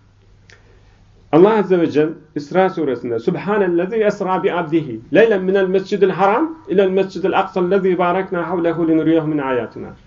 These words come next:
Kulunu bir gecede Mescid-i Haram'dan, yani Kabe'den, Mekke'den,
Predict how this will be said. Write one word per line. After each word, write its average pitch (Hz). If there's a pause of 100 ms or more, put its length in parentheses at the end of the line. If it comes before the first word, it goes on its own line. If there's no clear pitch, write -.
(1500)
Kulunu 226
bir 247
gecede 170
Mescid-i 196
Haram'dan, 170 (160)
yani 151
Kabe'den, 143 (1080)
Mekke'den, 151